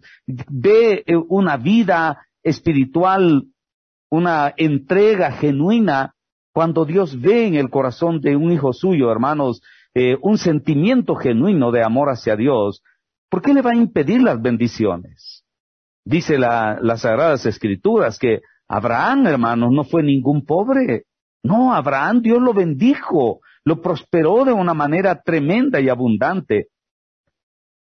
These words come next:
A diferencia de Abraham, Lot sí buscó la prosperidad material. Dio-, eh, Abraham buscó la prosperidad espiritual en su vida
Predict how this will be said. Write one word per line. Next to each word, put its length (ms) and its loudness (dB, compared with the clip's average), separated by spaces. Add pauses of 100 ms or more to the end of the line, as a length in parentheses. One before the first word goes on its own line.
(140)
A 100 -6
diferencia 680 0
de 120 2
Abraham, 720 -2
Lot 380 0 (280)
sí 340 0
buscó 520 0
la 220 -2
prosperidad 840 0
material. 840 -2 (300)
Dio-, 400 0
eh, 240 2
Abraham 640 0
buscó 480 0
la 200 0
prosperidad 800 0
espiritual 760 -2
en 140 0
su 180 -4
vida 460 0